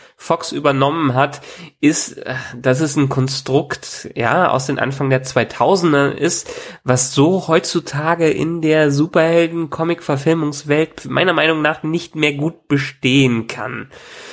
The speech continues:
Ähm, der letzte großartige Film von denen war Days of Future Past. Da hat man auch schon gesehen, hm, ist nicht mehr ganz up to date. Da hat so ein bisschen dieser Nostalgie-Effekt noch gerissen.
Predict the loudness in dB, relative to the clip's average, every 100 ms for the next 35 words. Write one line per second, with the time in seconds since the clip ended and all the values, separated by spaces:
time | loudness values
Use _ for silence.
0 | -16 0 0 0 -4 -14 _ _ 2 2
1 | 0 -2 -2 0 -2 0 0 0 -4 -2
2 | -2 -2 0 -2 0 0 0 0 0 2
3 | 2 0 -2 -4 -2 -2 2 2 2 -2
4 | -12 _ -20 -2 -2 0 2 4 2 0
5 | 0 0 2 2 2 -4 _ _ _ _
6 | _ _ _ -6 0 2 4 2 0 _
7 | _ _ _ _ _ _ -8 -2 0 2
8 | 2 2 0 2 -2 0 -4 -4 -4 -4
9 | -6 -4 0 2 4 2 2 0 0 2
10 | 2 0 0 -2 -2 -6 -2 0 2 0
11 | 0 -2 -2 -6 -4 -6 -8 -4 -4 -4
12 | -14 -14 -2 0 2 0 0 -2